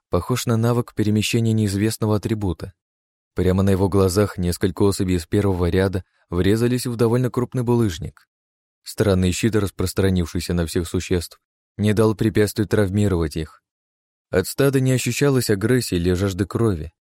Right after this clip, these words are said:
Они даже не видели поселок и людей, просто двигаясь вдоль дороги.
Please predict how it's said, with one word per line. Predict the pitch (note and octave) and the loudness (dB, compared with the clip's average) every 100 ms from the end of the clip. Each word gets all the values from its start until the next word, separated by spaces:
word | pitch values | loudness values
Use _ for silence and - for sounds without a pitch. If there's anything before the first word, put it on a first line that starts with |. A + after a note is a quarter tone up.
| - | -6
Они | F2 G#2 | 0 2
даже | B2 A2 A2+ | 2 2 2
не | A2+ | 2
видели | A#2 A2+ G#2+ | 0 0 0
поселок | G#2+ F#2+ A2+ A2 F#2+ | 0 0 0 0 0
и | F2+ | -2
людей, | F#2 F#2 G2+ D2+ | -2 0 -2 -2
просто | - C3+ C#3+ C#3+ | -4 -2 -2 -4
двигаясь | B2 B2+ A#2+ - | -2 -2 -2 -2
вдоль | G#2+ A2+ G#2+ | -2 -2 0
дороги. | G#2+ G#2 F2 D2 - | 0 0 -2 -6 -12